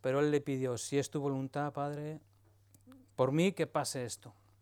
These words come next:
¿Mm? Qué importante es celebrar, ¿a que sí? <clears throat> Estamos en Navidad y es importante celebrar. Hoy teníamos que dar un mensaje navideño. A todos nos gusta celebrar,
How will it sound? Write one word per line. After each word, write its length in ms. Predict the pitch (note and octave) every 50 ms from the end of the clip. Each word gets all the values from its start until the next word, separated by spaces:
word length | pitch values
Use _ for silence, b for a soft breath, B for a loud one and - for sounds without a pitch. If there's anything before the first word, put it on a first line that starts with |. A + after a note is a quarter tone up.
| _ _ _ _ _ _ _ _ _ _ _ _ _ _ _ _ _ _ _ - - - -
¿Mm? 140 | - C3+ C#3+ - _ _ _ _ _ _ B B B B B B B B B B B B B B B B B -
Qué 80 | - E3
importante 500 | E3+ - F3 E3+ - - F#3+ F3+ E3 F3+
es 100 | - -
celebrar, 480 | - E3+ D#3 D#3+ D#3 F3+ F#3+ F3+ E3
¿a 60 | D3+
que 80 | C3+ C3+
sí? 280 | - - F#3 G3 - - _ _ -
<clears throat> 400 | - F#3 E3+ D#3+ C#3 B2 b b b b b b b b b b b b b b b _ _ _ - - - _ _ _ _ - - - _ - - - _ _
Estamos 300 | - C#3+ C3 C#3 C3 -
en 100 | C#3 C3+
Navidad 320 | C3+ C3 C3 C#3 C#3+ D#3+ D#3+
y 80 | D#3
es 140 | D3+ - -
importante 440 | D3 C3+ - C#3+ C#3 C#3+ C#3 - C3+
celebrar. 440 | - - B2+ B2+ C#3 E3 E3 C#3+ C#3+
Hoy 120 | C#3 D3
teníamos 400 | C#3+ D#3 D3+ D#3 D3+ D3+ D3 -
que 120 | - D#3
dar 200 | D3 C#3+ D3 D3+
un 80 | D3+ D3+
mensaje 440 | C#3+ C#3+ C3+ - - D3 - - D3
navideño. 480 | C#3 C3+ C3 C#3 F#3 F3 D3 A#2+ G2+ - b b b b b b b b b b b b b b b b b _ - _ _ _ _ -
A 80 | A#2+ A2+
todos 160 | - D3 D3
nos 160 | D3 C#3+ C3
gusta 280 | C#3 D3 C#3 - D3 C3+
celebrar, 560 | - D3 B2+ B2+ C3+ F3 F3 D#3 - -